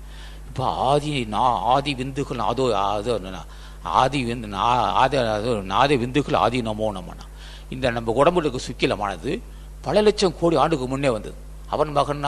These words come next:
அவன் மகன், அவன் மகன் வந்துகிட்டே இருக்கு. அப்போ இந்த சுக்கிலம் எப்போ சாகுறதுன்னா, இந்த உடம்பை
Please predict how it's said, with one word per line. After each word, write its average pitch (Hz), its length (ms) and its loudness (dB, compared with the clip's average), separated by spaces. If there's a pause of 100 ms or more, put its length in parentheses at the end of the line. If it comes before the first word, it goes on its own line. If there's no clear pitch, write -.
அவன் 143 280 2
மகன், 143 300 0
அவன் 135 220 2
மகன் 135 240 0
வந்துகிட்டே 120 380 0
இருக்கு. - 200 -14 (1200)
அப்போ - 180 -6
இந்த 151 160 -4
சுக்கிலம் 160 300 0
எப்போ 190 200 -2
சாகுறதுன்னா, 135 480 0 (840)
இந்த 104 160 -4 (180)
உடம்பை 156 320 0